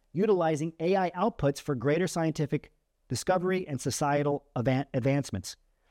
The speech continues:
P H Ds are also highly adaptable and engage in continuous learning.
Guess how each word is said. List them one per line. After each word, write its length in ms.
P 100
H 100
Ds 140
are 80
also 240
highly 540
adaptable 800
and 100
engage 520
in 100
continuous 540
learning. 300